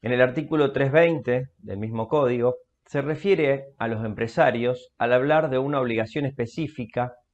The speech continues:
que les impone, esta es la de llevar contabilidad legal, en cabeza de algunos sujetos. Repetimos, lo, el empresario. Como consecuencia de esto,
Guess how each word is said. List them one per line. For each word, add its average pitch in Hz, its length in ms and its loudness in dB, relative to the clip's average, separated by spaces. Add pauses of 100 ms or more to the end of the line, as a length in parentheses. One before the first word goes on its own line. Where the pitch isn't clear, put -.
(280)
que 120 220 0
les 120 400 -2
impone, 117 720 2 (180)
esta 107 280 -4
es 117 120 -2
la 101 120 -4
de 95 80 -4
llevar 107 320 -2
contabilidad 104 680 -4
legal, 147 360 -2 (340)
en 156 180 -2
cabeza 139 460 0
de 113 100 0
algunos 110 460 -4
sujetos. - 680 -12 (280)
Repetimos, 113 520 -4
lo, 101 160 -6 (160)
el 107 140 -4
empresario. - 560 -10 (1900)
Como 165 180 2
consecuencia 165 640 4
de 123 160 6
esto, 113 460 -6